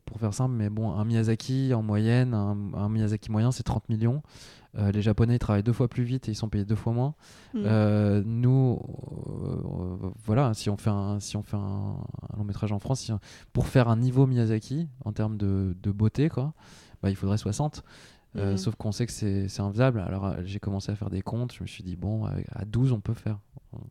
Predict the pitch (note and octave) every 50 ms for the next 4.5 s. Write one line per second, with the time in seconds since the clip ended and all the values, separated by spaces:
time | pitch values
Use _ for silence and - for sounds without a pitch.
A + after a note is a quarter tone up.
0 | _ _ _ - G#3+ G3+ F#3+ F#2+ G2 G2 F#2+ - - - A2 A2+ G#2+ G#2+ G2+ -
1 | A#2 A2+ G#2 G#2 G2 G#2 G#2 G#2+ G#2 G2+ A2+ A#2 B2+ B2 - - - G#2+ G#2 -
2 | A2+ A2+ A2 G#2+ G#2+ A2+ A2+ - A#2 A2+ A2+ A2 - - - G#2 A2 - - A3+
3 | A3+ A3 - A#2+ A2 G#2+ G2+ G#2 G#2 - - C3+ - A#2+ B2 A2+ G2+ E2+ - G#3+
4 | A#3 B3 - - - G#2 G2+ G2+ F#2+ F2+